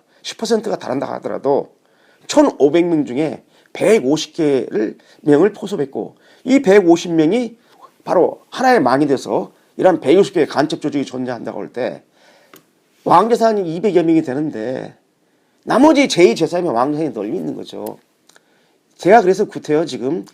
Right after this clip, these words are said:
A, B, C를 논하는 겁니다. 바로 김기정 씨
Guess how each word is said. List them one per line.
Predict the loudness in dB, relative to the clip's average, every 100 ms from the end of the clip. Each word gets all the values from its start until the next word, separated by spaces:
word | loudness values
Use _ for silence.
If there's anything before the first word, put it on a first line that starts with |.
| _ _
A, | -4 -4
B, | -4
C를 | -10 -14
논하는 | -12 -12 -12
겁니다. | -16 -16 -20 _ _ _ _
바로 | -12 -4 0 2 0 -4 _ _ _ -20 -6
김기정 | -2 0 2 0 -2
씨 | -10